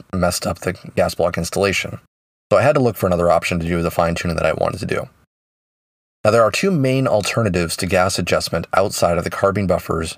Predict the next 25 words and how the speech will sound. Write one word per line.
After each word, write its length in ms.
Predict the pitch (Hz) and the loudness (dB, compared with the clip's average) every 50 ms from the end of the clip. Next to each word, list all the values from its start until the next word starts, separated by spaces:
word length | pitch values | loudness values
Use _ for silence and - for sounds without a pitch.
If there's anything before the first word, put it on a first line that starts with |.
| - | -6
and 120 | 92 87 82 | -4 -4 -2
adjustable 380 | 80 90 82 - - - 92 | -2 -2 -4 -4 -4 -4 -2
gas 260 | 87 95 101 104 - - | 0 2 2 0 0 -2
blocks. 420 | - - - - - - - - _ _ _ _ _ _ _ - | -4 -4 -6 -6 -8 -12 -12 -12 _ _ _ _ _ _ _ -2
The 80 | 113 113 | 0 2
oldest 260 | 123 156 156 160 - | 2 4 2 2 2
alternative 520 | 123 104 98 - 92 87 85 92 92 85 - | 2 0 0 0 -2 0 0 0 -2 -2 -2
is 140 | 95 90 | -4 -4
the 100 | - 101 | -2 -2
Voltor 500 | 87 95 98 101 95 - 104 101 98 90 - | 0 0 0 0 0 -2 -2 0 0 0 0
A 200 | 90 92 92 90 | 0 -2 -2 -2
five 360 | - - 107 110 113 110 92 | 0 2 2 4 2 2 0
system, 560 | - - - - - - - - - - - - - - | -2 -4 -4 -4 -6 -4 -6 -6 -6 -8 -14 -14 -10 -10
which 200 | 92 95 - - | -8 -6 -4 -4
was 300 | 90 90 90 87 87 - | -2 0 0 0 -2 -2
designed 480 | - 87 85 90 92 90 90 87 87 | -4 -4 -2 0 0 0 0 0 -2
specifically 480 | - - - 87 - - 147 139 123 110 | -4 -6 -6 -6 -2 -2 -2 0 -2 -2
for 140 | - - 98 | -2 -2 -2
use 260 | 92 92 92 92 - | 0 0 0 -2 0
by 160 | - 85 87 | 0 -2 -2
some 320 | - - 98 92 90 90 | 0 0 0 0 2 0
U 160 | 87 85 85 85 | 0 0 0 -2
S 160 | - - - | -2 -4 -4
Marine 260 | 85 85 85 82 82 | -4 -4 -2 -4 -2
units. 440 | 87 101 95 - - - - - | -2 -2 -4 -4 -6 -6 -8 -10